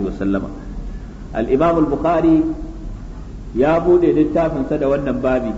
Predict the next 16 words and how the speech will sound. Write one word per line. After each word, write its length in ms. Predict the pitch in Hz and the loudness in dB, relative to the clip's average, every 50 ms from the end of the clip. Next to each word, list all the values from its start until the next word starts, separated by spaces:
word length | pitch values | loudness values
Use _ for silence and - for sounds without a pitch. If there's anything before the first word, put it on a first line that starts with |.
| - 120 | -6 -6
Kitabu 400 | 117 - 156 165 170 165 160 143 | -2 0 2 2 2 0 -2 -2
Bad'il 400 | 135 151 147 147 151 147 139 131 | -2 -2 -4 -4 -6 -6 -6 -4
Wahyi. 320 | 131 135 127 120 110 101 90 - - - - - - - - - - - - - - - - - - - - - - - - - - - - - - - | -4 -4 -6 -6 -8 -10 -10 -12 -14 -14 -16 -16 -16 -18 -16 -16 -16 -16 -16 -14 -14 -14 -14 -14 -14 -14 -14 -14 -14 -14 -14 -14 -14 -14 -14 -14 -14 -6
Saboda 640 | - 147 165 175 165 151 139 139 135 127 117 101 - - - - - - - - - - - - - - - - - - - - | -4 -2 2 2 2 2 2 2 0 0 0 -2 -6 -10 -12 -12 -14 -14 -14 -14 -14 -14 -14 -14 -14 -14 -14 -14 -14 -14 -8 -2
ya 160 | - 127 135 | 0 0 2
nuna 320 | 139 160 175 170 170 156 147 | 2 2 2 2 2 2 2
maka 320 | 156 160 156 - 143 - | 2 0 0 -2 -4 -4
cewa 640 | - 165 156 147 135 139 143 143 143 143 143 139 - - - - - - - - - | -2 0 2 2 2 2 2 2 0 0 0 -2 -4 -8 -10 -12 -14 -14 -14 -4 0
sunnar 560 | 165 175 185 180 180 175 165 151 127 127 - | 2 2 4 2 2 2 2 0 0 0 0
da 80 | 135 131 | 0 2
zai 240 | 135 160 165 151 - - | 6 6 6 6 6 4
tara 560 | - 151 156 160 160 160 151 147 131 120 - | 2 2 2 4 4 4 2 2 0 0 -2
a 80 | - - - - | -6 -8 -8 -8
cikin 320 | 165 - - 175 170 170 | -8 -4 -2 -2 0 0
wannan 320 | 170 170 151 156 143 135 | 0 -2 -2 -2 -2 -2
littafi 480 | 156 156 147 - 185 196 202 202 202 | -2 -2 0 0 0 0 0 0 0